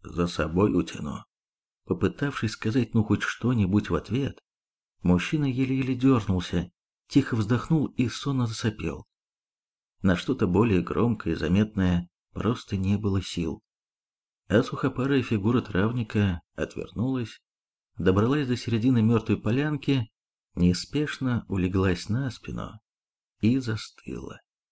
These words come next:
На душе у Виктора было легко и свободно, все дела сделаны,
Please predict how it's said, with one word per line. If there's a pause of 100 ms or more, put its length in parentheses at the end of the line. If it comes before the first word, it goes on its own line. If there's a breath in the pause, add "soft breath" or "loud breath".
(520)
На
душе
у
Виктора
было
легко
и
свободно, (300)
все
дела
сделаны,